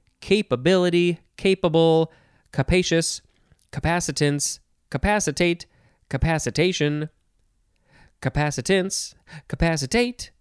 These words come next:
capacitation. It's a capacitor and capacity.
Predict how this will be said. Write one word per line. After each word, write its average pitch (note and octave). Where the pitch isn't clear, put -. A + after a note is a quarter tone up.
capacitation. B3
It's F#3+
a D#3
capacitor D#3+
and C#3+
capacity. A#2